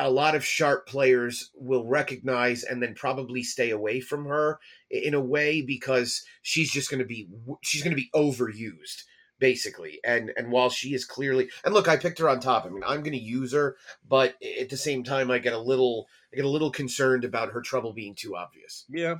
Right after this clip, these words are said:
Speaker 2: the,
Speaker 1: That makes
Speaker 2: the old,
Speaker 1: sense.
Speaker 2: the old international bad trip horse, as we, uh, as we call them. I will say this, I know, you know, we've got a significant number of people listening to this from, you know, more civilized countries where you can bet, uh, fixed odds, and there is,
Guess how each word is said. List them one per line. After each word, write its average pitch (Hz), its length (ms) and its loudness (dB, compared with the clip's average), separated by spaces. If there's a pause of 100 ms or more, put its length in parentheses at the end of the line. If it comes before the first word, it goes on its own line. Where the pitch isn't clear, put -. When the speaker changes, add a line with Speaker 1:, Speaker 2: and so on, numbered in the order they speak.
Speaker 2:
the, 131 80 -8
Speaker 1:
That 147 80 -6
makes 147 140 -4
Speaker 2:
the 156 80 -2
old, 160 140 0
Speaker 1:
sense. - 200 -20 (160)
Speaker 2:
the 147 80 0
old 170 260 2
international 196 960 2
bad 151 500 2
trip - 280 -4
horse, 87 380 -12
as 104 320 -12
we, 101 360 -12
uh, 92 260 -10 (100)
as 120 220 0
we 104 80 -14
call 113 220 0
them. 107 100 -8 (260)
I 135 80 -2
will 247 240 0
say 208 220 4
this, 185 260 2
I 139 140 -4
know, 180 100 -6
you 175 160 -4
know, 139 140 -2
we've 165 120 -10
got 170 220 -2
a 151 80 -6
significant 165 640 -6
number 151 280 -2
of - 140 -8
people 135 560 -4 (260)
listening 151 360 -4
to 120 80 -10
this 120 240 -4
from, 110 320 -12 (440)
you 135 140 -8
know, 113 140 -8
more 135 140 -6
civilized 147 500 0
countries 151 360 -6
where 117 100 -10
you 113 120 -10
can 117 200 -12
bet, 120 360 -6
uh, 113 180 -2 (140)
fixed - 300 -6
odds, 98 360 -2
and 120 100 -10
there 143 160 -4
is, 220 360 0